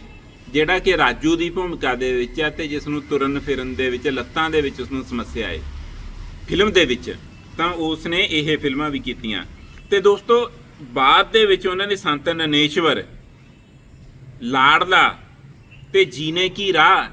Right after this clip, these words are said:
ਇਹ ਤਿੰਨ ਫਿਲਮਾਂ ਜਿਹੜੀਆਂ ਨੇ ਉੱਨੀ ਸੌ ਅੱਸੀਵਿਆਂ ਦੇ ਵਿੱਚ ਕੀਤੀਆਂ। ਵੈਸੇ ਚਾਈਲਡ ਆਰਟਿਸਟ ਜਿਹੜੀ ਅਬਾਨਾ ਫਿਲਮ 'ਚ as ਚਾਈਲਡ ਆਰਟਿਸਟ ਉਹਨਾਂ ਦੀ ਉੱਨੀ ਸੌ ਅਠਵੰਜਾ ਵਿੱਚ ਆਈ ਸੀ, ਜਿਹੜੀ ਕਿ ਸਾਧਨਾ ਦੀ ਡੈਬਿਊ ਸੀ।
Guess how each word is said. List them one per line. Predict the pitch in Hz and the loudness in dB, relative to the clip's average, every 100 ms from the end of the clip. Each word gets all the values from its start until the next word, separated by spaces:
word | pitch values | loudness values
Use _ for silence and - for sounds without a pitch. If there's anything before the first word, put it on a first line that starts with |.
| - | -6
ਇਹ | 185 196 - | -4 -4 -4
ਤਿੰਨ | 190 190 | -4 -4
ਫਿਲਮਾਂ | 190 196 208 | -4 -4 -4
ਜਿਹੜੀਆਂ | 196 196 196 | -4 -4 -4
ਨੇ | 190 | -4
ਉੱਨੀ | 180 175 | -4 -4
ਸੌ | 196 170 | -4 -4
ਅੱਸੀਵਿਆਂ | 165 - 233 226 196 | -6 -6 -4 0 2
ਦੇ | 185 | 2
ਵਿੱਚ | 160 - | 0 -2
ਕੀਤੀਆਂ। | 147 135 139 120 85 - - - - - - - - - | -6 -4 -2 -2 -4 -12 -20 -20 -20 -20 -20 -20 -20 -4
ਵੈਸੇ | 123 135 190 185 185 - - - - | -2 0 2 2 2 -4 -14 -20 -2
ਚਾਈਲਡ | 151 143 170 185 | 2 4 4 0
ਆਰਟਿਸਟ | 185 139 135 160 147 151 160 143 135 - - - - - - | 2 4 2 -2 -6 -2 2 2 0 -10 -20 -20 -20 -20 -14
ਜਿਹੜੀ | - 143 170 170 151 | -6 -2 -2 -2 -4
ਅਬਾਨਾ | 113 131 135 160 185 | 0 0 2 4 4
ਫਿਲਮ | 185 180 185 175 | 4 -2 -2 -6
'ਚ | 185 151 | -2 0
as | 143 151 | 0 0
ਚਾਈਲਡ | 160 135 135 143 | 0 2 2 2
ਆਰਟਿਸਟ | 147 151 131 123 143 135 143 | 0 2 0 2 -2 -4 -4
ਉਹਨਾਂ | 143 165 | -4 -4
ਦੀ | 160 170 180 - - - | -2 0 -2 -6 -20 -10
ਉੱਨੀ | 156 170 | -6 -6
ਸੌ | 165 190 190 | -2 0 0
ਅਠਵੰਜਾ | - 147 147 185 190 | 0 -2 4 4 6
ਵਿੱਚ | 190 185 | 4 2
ਆਈ | 151 | -2
ਸੀ, | 151 190 | -2 -4
ਜਿਹੜੀ | 175 185 | -2 -2
ਕਿ | 208 214 | 0 0
ਸਾਧਨਾ | - 156 170 220 240 | 4 2 4 0 0
ਦੀ | 233 | 0
ਡੈਬਿਊ | 185 160 135 143 131 | 2 2 2 -2 -2
ਸੀ। | 127 | -6